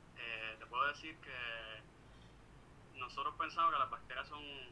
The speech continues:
malas, sí, por naturaleza, y la verdad es que solamente un dos por ciento de, del total de las bacterias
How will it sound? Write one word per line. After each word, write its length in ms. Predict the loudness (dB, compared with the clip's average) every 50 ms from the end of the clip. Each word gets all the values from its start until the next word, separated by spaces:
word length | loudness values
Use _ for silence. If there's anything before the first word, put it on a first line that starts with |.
| -14 -16 -16 -10 -4
malas, 340 | -2 0 0 0 0 -2 -4
sí, 100 | -8 -12 -12 -12
por 100 | -10 -10
naturaleza, 640 | -10 -8 -6 -4 -2 -2 -2 -4 -8 -8 -8 -8 -8
y 140 | -8 -8 -6
la 100 | -6 -6
verdad 340 | -6 -4 -2 -2 -2 -2 -2
es 60 | -4
que 240 | -4 -4 -4 -2 -2
solamente 440 | 0 2 2 2 2 -2 -4 -6 -4 -4 -4
un 180 | -4 -4 -4
dos 120 | -6 -4 -2
por 180 | -2 -2 -2
ciento 320 | -2 -6 -10 -8 -6 -4 -4 -4
de, 80 | -4 -6 -8 -10 -12 -14 -16 -16 -16 -18 -18 -18 -18 -16 -16 -14 -12
del 100 | -12 -10 -6 -4
total 240 | -2 -2 -2 0
de 80 | 2 4
las 140 | 4 4 4
bacterias 460 | 2 0 0 -2 -2 0 0 0